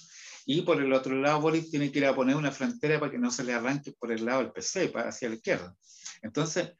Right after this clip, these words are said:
mientras ellos están ocupados en las fronteras, tú tienes tiempo para armar un espacio acá, ¿no? Pero si, si Unidad Constituyente sigue dándose vuelta, no, eso,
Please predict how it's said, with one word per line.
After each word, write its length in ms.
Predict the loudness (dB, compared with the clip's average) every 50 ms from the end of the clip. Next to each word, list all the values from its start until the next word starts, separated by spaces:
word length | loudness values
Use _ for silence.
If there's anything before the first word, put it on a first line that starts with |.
| _ _ _ _ _
mientras 540 | -2 0 2 4 6 4 4 6 4 6 6
ellos 200 | 6 6 6 4
están 200 | 2 2 0 0
ocupados 360 | 0 0 0 2 4 4 6
en 60 | 6 4
las 140 | 2 0
fronteras, 460 | 0 -4 -4 -2 0 2 2 2 2 2
tú 120 | 0 0
tienes 280 | 2 2 0 0 -2 -2
tiempo 260 | -2 0 2 2 2
para 120 | 4 2
armar 180 | 2 0 0 0
un 100 | 0 0
espacio 420 | 0 -2 0 -2 -2 0 0 0
acá, 340 | 0 2 2 2 2 0 -4 _ _ _ -6
¿no? 200 | -4 -4 -4 -4 -8 _ _ _ -18 -18 -18 -18 -18 _ _ _ _ 0
Pero 200 | 2 2 2 0
si, 320 | 0 -2 0 -2 -2 -2
si 240 | -4 -6 -4 -4 -2
Unidad 300 | -2 -2 0 0 0 0
Constituyente 680 | 0 -2 -4 -4 -6 -4 -2 0 0 0 -2 -2 -4
sigue 320 | -6 -4 -4 -4 -2 0 0
dándose 380 | 0 0 -2 -4 -4 -4 -4
vuelta, 520 | -2 0 0 0 0 -2 -4 -8 -8 -6 -6 -4
no, 420 | -2 -2 0 0 -2 -4 -6 -10 -14 -18 _ _ _ _ _ _ _ -2
eso, 420 | -2 0 0 2 0 0 0 -2